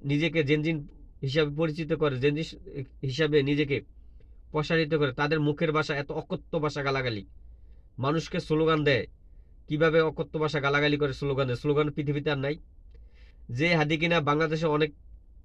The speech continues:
বত্রিশ বাঙার পিছে-, পিছনে তার হাত ছিল, সে হাদির পরিবারকে কেন গভর্নমেন্ট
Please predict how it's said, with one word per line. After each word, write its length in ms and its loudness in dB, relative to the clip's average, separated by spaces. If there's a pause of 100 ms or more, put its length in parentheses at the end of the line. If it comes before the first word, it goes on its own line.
(540)
বত্রিশ 440 0
বাঙার 480 0
পিছে-, 420 -2 (100)
পিছনে 300 0
তার 180 -2
হাত 160 -2
ছিল, 220 -6 (800)
সে 220 0
হাদির 300 2
পরিবারকে 640 0 (1200)
কেন 300 2
গভর্নমেন্ট 680 2